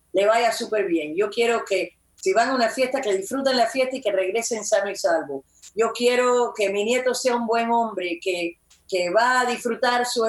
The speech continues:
su vida y que va a lograr a tener cosas buenas", porque es mejor darle energía a eso que a los temores que tenemos por dentro.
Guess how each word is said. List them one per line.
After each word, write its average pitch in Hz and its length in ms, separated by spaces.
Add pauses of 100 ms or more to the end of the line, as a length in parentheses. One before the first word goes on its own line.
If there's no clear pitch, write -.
su 214 220
vida 226 320 (240)
y 170 140
que 180 180
va 220 140
a - 20
lograr 240 380
a 226 100
tener 214 240
cosas 202 320
buenas", 254 280
porque 202 260
es 220 100
mejor 240 340
darle 247 280
energía 208 380
a 294 120
eso - 280 (540)
que 175 80
a 175 80
los 170 160
temores 185 400
que 180 80
tenemos 165 380
por 147 180
dentro. 131 300